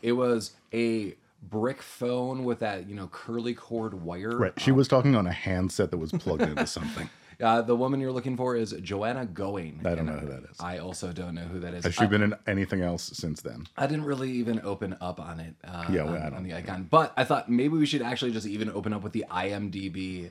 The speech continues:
Speaker 1: uh, really quick summary.
Speaker 2: Okay.
Speaker 1: "In a peaceful town of Snowfield, Colorado, something evil has wiped out the community. And now it's up to a group of people to stop it, or at least get out of Snowfield alive."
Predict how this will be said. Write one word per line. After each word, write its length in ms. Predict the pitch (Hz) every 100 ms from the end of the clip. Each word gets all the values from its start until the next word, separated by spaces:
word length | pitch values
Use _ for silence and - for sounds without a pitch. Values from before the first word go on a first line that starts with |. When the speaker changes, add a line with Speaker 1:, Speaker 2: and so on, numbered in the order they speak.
| -
Speaker 1:
uh, 300 | 87 87 82
really 280 | 95 95 95
quick 220 | - 90
summary. 320 | - 90 90 104
Speaker 2:
Okay. 300 | - 82 98 _ _ -
Speaker 1:
"In 80 | -
a 40 |
peaceful 480 | - - 151 - -
town 520 | - 104 101 76 - -
of 120 | - -
Snowfield, 720 | - 95 107 117 98 87 78
Colorado, 680 | 104 90 82 82 - - - _
something 840 | - - - - 113 131 113 92 -
evil 440 | 110 113 90 -
has 200 | - 85
wiped 360 | 78 80 104 -
out 180 | 98 -
the 80 | 87
community. 640 | 87 92 101 92 - - _ _ _
And 240 | 95 101 101
now 400 | 113 120 82 80
it's 160 | 90 98
up 160 | 101 -
to 140 | 110
a 40 |
group 460 | 98 95 90 113 123
of 160 | 120 -
people 320 | 113 110 113
to 100 | 92
stop 380 | - 101 101 -
it, 160 | - _
or 160 | 90 95
at 100 | 92
least 400 | 78 143 - 87
get 200 | 104 113
out 180 | 127
of 120 | 110 -
Snowfield 760 | - 104 107 - 107 101 90
alive." 580 | 78 85 87 80 -